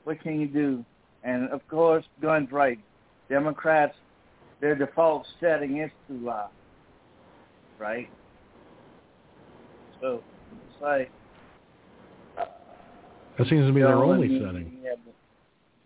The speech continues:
Speaker 1: yeah, you telling me, and you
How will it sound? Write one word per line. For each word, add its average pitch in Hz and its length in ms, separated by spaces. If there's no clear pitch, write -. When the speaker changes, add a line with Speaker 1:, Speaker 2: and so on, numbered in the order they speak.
Speaker 1:
yeah, 139 160
you 120 180
telling 135 340
me, 131 200
and 123 180
you 123 120